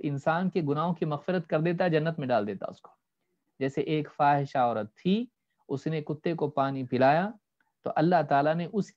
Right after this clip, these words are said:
एक नेकी की वजह से उसकी मग़फ़िरत कर दी है। तो बाज़ नेकियां ऐसी मकबूल होती हैं कि वो सारे गुनाहों की मग़फ़िरत का जरिया बन जाती हैं, अल्लाह ताला उसकी मग़फ़िरत करता है।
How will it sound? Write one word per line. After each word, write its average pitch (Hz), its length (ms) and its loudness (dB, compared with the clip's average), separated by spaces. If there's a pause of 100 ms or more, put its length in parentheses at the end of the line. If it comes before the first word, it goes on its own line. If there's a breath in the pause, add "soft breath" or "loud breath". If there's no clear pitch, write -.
(160)
एक 220 260 4
नेकी 170 480 -2
की 214 140 -2
वजह 165 200 2
से 190 140 0
उसकी 196 200 -2
मग़फ़िरत 120 440 -6
कर 82 80 -10
दी 71 200 -18
है। - 140 -20 (840)
तो 123 60 -4
बाज़ 127 340 4
नेकियां 143 560 0 (140)
ऐसी 160 360 0
मकबूल 160 460 2
होती 147 320 0
हैं 127 320 -6 (460)
कि 156 60 2
वो 165 180 4
सारे 170 420 4
गुनाहों 147 420 0
की 170 140 -2
मग़फ़िरत 165 440 -4
का 170 140 -2
जरिया 127 340 0
बन 120 180 -4
जाती 127 280 -4
हैं, 180 160 -6
अल्लाह 170 360 2
ताला 175 420 8
उसकी 165 220 -2
मग़फ़िरत 120 440 -8
करता - 260 -14
है। - 100 -20